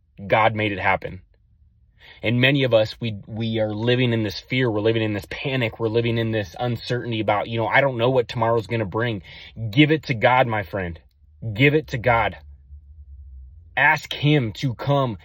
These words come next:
take the pain. Ask him to give you direction, give you guidance. Ask him for help. You see, I, I couldn't ask for help when I was struggling back on the farm. I had a,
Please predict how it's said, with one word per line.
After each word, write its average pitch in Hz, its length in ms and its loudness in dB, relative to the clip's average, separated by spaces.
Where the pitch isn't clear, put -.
take 143 280 -2
the 127 120 2
pain. 123 420 -4
Ask 131 320 0
him 143 340 0
to 120 280 -4
give 127 180 0
you 139 140 0
direction, 110 600 0
give 123 160 -2
you 127 120 -2
guidance. 107 560 0
Ask 131 320 0
him 143 300 2
for 117 360 0
help. - 420 0
You 113 80 -8
see, 139 160 0
I, 127 240 2
I 139 140 4
couldn't 170 240 0
ask 123 260 -2
for 131 140 -2
help 117 240 4
when 110 100 0
I 110 100 0
was 95 440 -4
struggling 110 440 -2
back 98 240 -2
on 101 100 -4
the 98 60 -6
farm. 98 240 -4
I 101 120 -4
had 123 240 2
a, 107 100 0